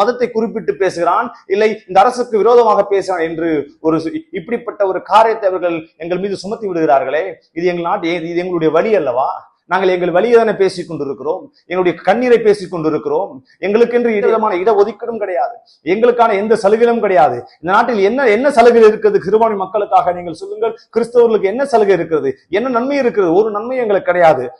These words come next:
ஆனால் அரசாங்கம் சொல்கிறது, பட்டா நிலத்தில் இருக்கிறவர்களுக்கு நாங்கள் உங்கள் ஆலயத்தை புதுப்பிப்பதற்காக நாங்கள் உங்களுக்கு நிதி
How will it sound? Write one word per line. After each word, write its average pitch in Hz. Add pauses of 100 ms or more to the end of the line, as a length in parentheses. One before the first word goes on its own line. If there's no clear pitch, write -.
ஆனால் 190
அரசாங்கம் 226
சொல்கிறது, 202 (260)
பட்டா 190 (120)
நிலத்தில் 220
இருக்கிறவர்களுக்கு 202 (320)
நாங்கள் 202 (340)
உங்கள் 175
ஆலயத்தை 220 (100)
புதுப்பிப்பதற்காக 214 (320)
நாங்கள் 190
உங்களுக்கு 185
நிதி 254